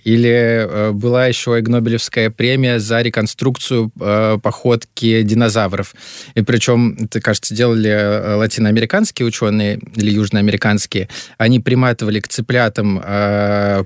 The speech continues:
палку к хвосту для того, чтобы центр тяжести у них сместить назад. Таким образом, из куриных цыплят делали модель динозавра и потом смотрели, как они оставляют отпечатки на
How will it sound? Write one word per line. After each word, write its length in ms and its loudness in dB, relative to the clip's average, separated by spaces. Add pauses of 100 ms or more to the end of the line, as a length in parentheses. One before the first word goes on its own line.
палку 500 0
к 60 -12
хвосту 560 0
для 140 2
того, 240 2
чтобы 280 -2
центр 360 0
тяжести 380 -2
у 40 0
них 180 2
сместить 460 -2
назад. 440 0
Таким 220 -4
образом, 400 2
из 220 -2
куриных 440 0
цыплят 540 -4
делали 320 0
модель 320 2
динозавра 560 0
и 40 0
потом 200 -4
смотрели, 500 0
как 220 -2
они 160 2
оставляют 540 0
отпечатки 640 -4
на 440 2